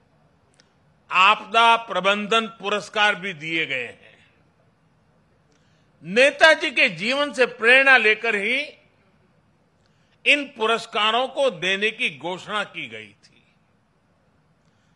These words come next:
साल दो हज़ार उन्नीस से दो हज़ार बाईस तक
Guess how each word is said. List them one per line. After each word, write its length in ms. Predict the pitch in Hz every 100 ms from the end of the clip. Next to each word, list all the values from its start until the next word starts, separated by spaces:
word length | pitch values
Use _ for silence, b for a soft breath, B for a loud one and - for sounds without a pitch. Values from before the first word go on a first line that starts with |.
| _
साल 420 | - 170 185 196
दो 260 | 185 202 196
हज़ार 240 | 208 208
उन्नीस 440 | 202 196 220 233 202
से 160 | 226
दो 160 | 190 208
हज़ार 320 | 196 214 202
बाईस 380 | 175 185 226 226
तक 380 | - 220 220